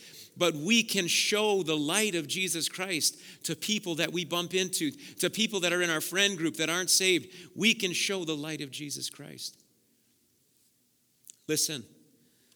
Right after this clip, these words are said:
Jesus Christ came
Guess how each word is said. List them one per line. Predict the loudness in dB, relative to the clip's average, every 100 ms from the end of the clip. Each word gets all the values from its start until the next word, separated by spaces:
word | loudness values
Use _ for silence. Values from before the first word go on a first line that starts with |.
| _ _ -20 _ _ _ _ _ _ _ _ -20 -20 _ _ -14
Jesus | -6 -2 -2 -2
Christ | -4 -4 -2 -2 -2
came | -6 -8 -10